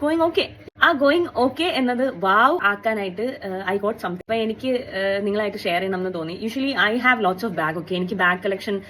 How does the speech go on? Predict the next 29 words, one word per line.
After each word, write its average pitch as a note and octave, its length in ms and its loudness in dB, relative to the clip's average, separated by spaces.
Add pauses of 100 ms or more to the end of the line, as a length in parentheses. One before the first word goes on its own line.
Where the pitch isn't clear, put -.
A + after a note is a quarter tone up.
(200)
അത്യാവശ്യം B3 420 4
കുറച്ചധികം A3 580 2
ബാഗ് F3 280 0
ഉണ്ട് E3+ 200 -4
എനിക്ക്. D#3+ 220 -6 (340)
അതിന്റെ D4 320 2
കൂടെ, A3 200 2 (320)
ഏഹ്, F#3+ 220 0
ഒരു G3+ 120 0 (360)
രണ്ട് F#3 180 0 (160)
അഡീഷൻസ് G#3+ 420 -4
കൂടി F#3+ 220 0
വന്നിട്ടുണ്ട്. D#3+ 420 -8 (400)
And F#3+ 140 2
I F#3+ 100 2
wanted A3 240 0
to G3+ 100 -4
share F#3 260 2
it F#3+ 140 -8
with F3+ 160 -4
you F3 140 -2
all F3 200 0
because F3+ 220 -6
it's - 180 -12
like F#3 200 -2
എനിക്കതൊരു G3+ 400 0
ഭയങ്കര F#3 300 -4
സന്തോഷമായിട്ടുള്ളൊരു E3+ 680 -4
കാര്യമാണ്. D#3+ 400 -4